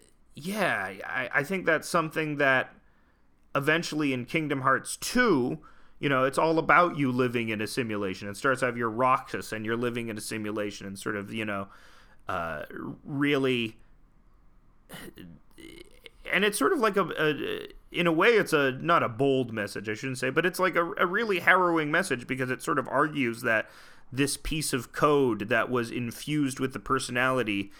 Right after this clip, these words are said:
is in fact a real person. And it is a tragedy when they die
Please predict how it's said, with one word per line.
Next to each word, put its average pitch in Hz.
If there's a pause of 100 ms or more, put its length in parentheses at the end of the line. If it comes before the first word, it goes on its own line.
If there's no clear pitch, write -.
(260)
is 156
in 139
fact 127 (340)
a 135
real 131
person. 113 (480)
And 127
it 123
is 120
a 104
tragedy 139
when 110
they 101
die 85